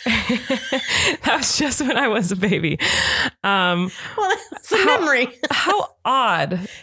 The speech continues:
Speaker 2: It was very odd. It wasn't
Speaker 1: Maybe
Speaker 2: very
Speaker 1: I just
Speaker 2: long.
Speaker 1: liked the breeze. <laughs> I just wanted some fresh air.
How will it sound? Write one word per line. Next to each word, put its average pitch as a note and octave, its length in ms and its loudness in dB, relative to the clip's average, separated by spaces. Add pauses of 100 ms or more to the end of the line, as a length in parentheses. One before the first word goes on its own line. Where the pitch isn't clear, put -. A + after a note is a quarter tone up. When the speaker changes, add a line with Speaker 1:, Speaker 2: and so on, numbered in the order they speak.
(120)
Speaker 2:
It A3+ 160 0
was A4+ 240 0
very B4 260 2
odd. F#3+ 220 2
It G#3+ 80 -6
wasn't F4 280 0
Speaker 1:
Maybe D#4 100 2
Speaker 2:
very A#3+ 120 6
Speaker 1:
I A3 40 4
just G3 180 4
Speaker 2:
long. F4+ 120 4
Speaker 1:
liked G3+ 120 -4
the E4+ 80 0
breeze. G3+ 680 2 (200)
<laughs> - 180 -14
I B3+ 440 0
just C4 160 -2
wanted C#4+ 280 0
some B3+ 200 -2
fresh A3+ 300 0
air. G#3 400 0